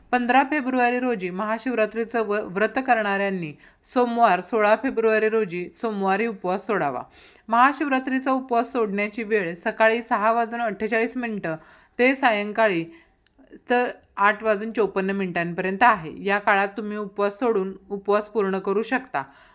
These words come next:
महाशिवरात्रीचं व्रत लहान मुलं, स्त्रिया, पुरुष, घरात सगळ्यांनी केलं पाहिजे. महाशिवरात्रीच्या उपवासाचे नियम काय आहेत, ते आता आपण पाहूया. नियम क्रमांक एक, महाशिवरात्री उपवासाच्या दिवशी सकाळी लवकर उठून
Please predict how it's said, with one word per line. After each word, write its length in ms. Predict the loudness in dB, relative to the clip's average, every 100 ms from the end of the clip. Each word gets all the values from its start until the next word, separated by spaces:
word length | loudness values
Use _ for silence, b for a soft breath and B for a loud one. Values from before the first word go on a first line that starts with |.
| B
महाशिवरात्रीचं 840 | 0 2 2 -2 0 0 0 -4 -2
व्रत 200 | 0 0 0
लहान 340 | -4 -2 -2
मुलं, 360 | -4 -4 -2 -2
स्त्रिया, 560 | -2 -4 0 2 2 2
पुरुष, 500 | 0 -2 -2 -4 -2
घरात 260 | 0 2 0
सगळ्यांनी 400 | -4 -2 -2 -2
केलं 280 | -4 -2 -2
पाहिजे. 340 | -4 -6 -8 -14 B B B -2
महाशिवरात्रीच्या 920 | 4 4 2 -2 -2 -4 -6 -4 -2
उपवासाचे 640 | -2 -2 -2 -2 -4 -6
नियम 400 | -6 -4 -2 -2
काय 300 | 2 2 4
आहेत, 180 | 2 -4 -4
ते 60 | -2
आता 240 | -2 0
आपण 260 | -2 -2 -2
पाहूया. 420 | -2 -2 -4 -10 -12 B B B -10
नियम 340 | -2 -2 0
क्रमांक 460 | 2 2 2 -2 -4
एक, 460 | -2 0 0 -2 -10
महाशिवरात्री 720 | -2 0 0 0 0 0 -2
उपवासाच्या 600 | -8 -4 -4 -4 -6 -4
दिवशी 340 | -6 -6 -8
सकाळी 400 | -6 -4 -2 0
लवकर 360 | 0 -2 0 -2
उठून 300 | -2 -6 -8